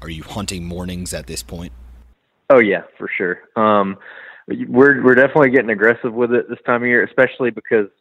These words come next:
Speaker 2: rifle season has already kicked in. And while on a lot of these W M As, you can't rifle hunt every day, you can rifle hunt on the weekends, uh, which is when we typically get to get out. So our strategy has been, you know, go in,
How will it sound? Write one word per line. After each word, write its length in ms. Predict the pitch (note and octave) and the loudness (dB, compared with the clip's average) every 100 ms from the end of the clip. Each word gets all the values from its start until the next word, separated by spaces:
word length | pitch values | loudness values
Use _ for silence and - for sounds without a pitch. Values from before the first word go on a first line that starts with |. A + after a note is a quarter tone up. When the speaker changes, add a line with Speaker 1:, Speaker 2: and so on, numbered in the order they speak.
| - | -2
Speaker 2:
rifle 320 | G2 G#2 G#2+ - | -2 -2 -6 -4
season 300 | G#2+ G#2+ G#2 | -2 -2 -6
has 120 | G2+ | 0
already 240 | G#2+ G#2 | 0 0
kicked 320 | - A2+ - | 0 -2 0
in. 240 | A#2 A#2 A#2+ _ _ _ G#2+ | 0 0 -2 _ _ _ -6
And 160 | G#2 | 0
while 240 | A2 A2 G#2 | 4 6 4
on 220 | G#2+ A2+ | 2 2
a 40 | |
lot 180 | A#2 A#2+ | 2 0
of 60 | A2+ | 0
these 200 | A2+ G#2 | -2 0
W 240 | A#2+ A2 | 0 0
M 80 | G2+ | -4
As, 300 | G#2+ A2+ A2 | -2 -2 -4
you 240 | G#2+ G#2+ G2 | -10 -12 -10
can't 320 | - A2 D2+ | -2 0 2
rifle 360 | G#2 A2+ A#2+ | 0 0 -2
hunt 260 | A2+ A2+ A2 | -2 -2 -2
every 220 | G#2+ G#2 | -4 -4
day, 200 | F#2+ A2+ | 2 2
you 160 | B2+ A#2 | 2 -2
can 240 | - G2 | -10 -10
rifle 280 | F2+ F#2+ - | -6 -8 -8
hunt 100 | G#2 | -4
on 100 | G2+ | -4
the 60 | F#2+ | -4
weekends, 540 | G2 G#2+ A2+ A2 A#2 - _ - - - | -8 -4 -2 -2 -4 -14 _ -20 -20 -4
uh, 240 | G#2 A2 G#2 | 2 4 4
which 200 | G#2+ A2+ | 0 -2
is 120 | G2 | -2
when 180 | A2+ G#2+ | 0 0
we 80 | |
typically 480 | G#2 A2+ G#2 G#2+ G#2 | 0 -2 -2 -2 -2
get 220 | F#2+ A2 | 0 0
to 80 | G2+ | 0
get 160 | G2 F#2+ | 0 2
out. 300 | G#2+ G#2 - - | 4 2 -2 -2
So 320 | G2+ F#2+ - _ _ _ - | 0 0 -6 _ _ _ 0
our 120 | C3 - | 0 0
strategy 500 | C3 B2 B2 A#2 A2+ | 2 2 2 0 -6
has 100 | G2+ | -6
been, 480 | G2+ A2 G#2+ G#2 G#2 | -6 -4 -4 -8 -10
you 120 | A2 | -6
know, 120 | G2+ | -6
go 300 | F#2 B2 B2 | 0 2 2
in, 380 | B2+ B2 A#2+ A#2+ | 2 0 -2 -10